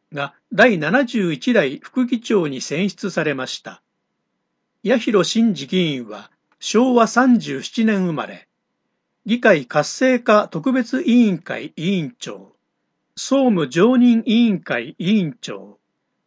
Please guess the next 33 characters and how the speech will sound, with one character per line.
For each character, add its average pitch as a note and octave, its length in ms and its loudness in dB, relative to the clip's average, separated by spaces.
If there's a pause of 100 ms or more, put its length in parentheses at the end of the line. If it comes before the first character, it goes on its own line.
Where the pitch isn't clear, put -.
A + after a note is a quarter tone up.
文 A#3+ 300 2
教 C4 300 0
福 - 200 -6
祉 E3+ 180 -4
常 F#3 260 0
任 A#3 280 4
委 A3+ 240 0
員 F#3 100 -2
会 A2+ 460 -10
委 G3 140 0
員 B3 160 4
長 D#3 260 -2
な F3+ 120 -2
ど C#3 160 -4
を A#2 80 -10
歴 G#2+ 280 -14
任。 G#2 300 -16 (1200)
八 A#3+ 280 2
尋 G3+ 120 2
伸 G#3 340 0
二 C3+ 300 -12
副 B3 240 -4
議 B3 160 -2
長 D#3 280 0
の G#2 140 -12
顔 F#3+ 280 -2
写 A3 100 -2
真 C3+ 280 -8
が G#2+ 120 -14
あ G2 60 -18
り G2 140 -20
ま F#2 120 -20
す。 - 340 -20